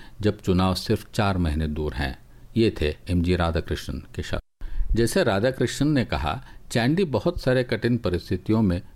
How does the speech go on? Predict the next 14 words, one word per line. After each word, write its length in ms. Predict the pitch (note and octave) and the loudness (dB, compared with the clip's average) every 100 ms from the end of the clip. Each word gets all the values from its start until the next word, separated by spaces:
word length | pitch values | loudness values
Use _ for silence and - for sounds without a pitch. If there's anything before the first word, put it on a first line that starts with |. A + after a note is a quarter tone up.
| - | -2
बचे 260 | F#2 - D#2+ | 0 0 -2
हैं। 320 | C#2+ C#2+ - - - - - - | 0 -4 -6 -16 -20 -20 -20 -2
कभी-कभी 540 | F2 A2+ G2+ F2+ C3+ - - | 2 2 2 2 0 -2 -4
चांडी 300 | G#2 F#2 B2+ | 0 2 2
जैसे 320 | A#2+ F#2 G#2+ | 2 0 2
नेता 500 | F2 G2 - E2 - - - - | 2 2 0 -4 -6 -20 -20 -4
चुनाव 340 | G2+ F#2+ A2+ A#2 | 2 4 2 2
के 80 | G#2 | 0
अवसर 380 | D#2 - A2 | 0 0 -2
पर 220 | G2+ F2+ C2+ | 0 -4 -2
भी 200 | D2 - - - - | -6 -8 -16 -10 -2
बच 180 | G#2 F#2 | -2 0
जाते 360 | F2 A#1+ - | -2 -2 -2
हैं। 240 | C2 C#2+ | -4 -4